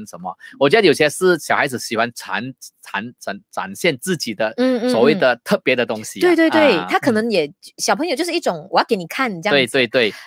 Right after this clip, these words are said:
Speaker 2: OK，了解。
Speaker 1: 你们就不要好像反应他，
Speaker 2: OK。
Speaker 1: 哎呦，不要害羞，害羞，他可能更需要
Speaker 2: 不要给他太大反应。
Speaker 1: 啊，不要反应，
Speaker 2: 嗯。
Speaker 1: 他更需要做，
Speaker 2: 对，
Speaker 1: 嗯，做样东西。
Speaker 2: 了解。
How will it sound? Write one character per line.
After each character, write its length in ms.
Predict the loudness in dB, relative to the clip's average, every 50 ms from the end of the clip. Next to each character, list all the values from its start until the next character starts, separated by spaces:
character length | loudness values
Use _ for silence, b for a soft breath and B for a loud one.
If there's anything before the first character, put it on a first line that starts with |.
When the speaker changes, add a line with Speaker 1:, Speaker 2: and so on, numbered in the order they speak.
| B -4
Speaker 2:
OK， 480 | -4 -4 -4 -4 -6 -6 -6 -10 _ _
了 240 | -4 -2 -2 -2
解。 240 | -2 -4 -6 -10 -10 _ -6
Speaker 1:
你 60 | -2
们 140 | 0 0 2
就 120 | 4 2 4
不 100 | 6 4
要 80 | 4
好 80 | 4 0
像 100 | -2 -4 -2
反 220 | 0 -2 -2 -2
应 60 | -2
他， 80 | -4 -4
Speaker 2:
OK。 100 | 2 4
Speaker 1:
哎 20 |
呦， 160 | 6 6 6
不 120 | 6 4 2
要 180 | 2 2 2 -2
害 180 | -2 -4 -4 -4
羞， 180 | -2 -4 -6 -6 _
害 140 | -6 -6
羞， 200 | -6 -4 -6 -6 -8 B B B
他 120 | _ 0 0
可 140 | 2 0 2
能 60 | 4
更 0 |
需 60 | 4
要 60 | 4
Speaker 2:
不 40 | 4
要 40 | 4
给 80 | 2
他 160 | 2 2 2 0
太 220 | 2 2 0 0
大 140 | 0 0 -2
反 140 | -4 -8 -10
应。 160 | -8 -8 -6 -4
Speaker 1:
啊， 60 | 0
不 80 | 4
要 100 | 4 4
反 180 | 4 2 -2 -2
应， 220 | -2 -6 -6 -4
Speaker 2:
嗯。 40 | -4
Speaker 1:
他 120 | -4 -4 -2
更 180 | 0 -2 -2 -2
需 180 | -8 -6 -2
要 100 | -2 -2 -2
做， 300 | -2 -2 -2 -2 -2 _ _ _
Speaker 2:
对， 280 | -6 -6 -6 -6 -10
Speaker 1:
嗯， 20 | -8
做 100 | -4 -4
样 100 | -4 -4
东 80 | -6
西。 60 | -10 -12
Speaker 2:
了 60 |
解。 20 | -14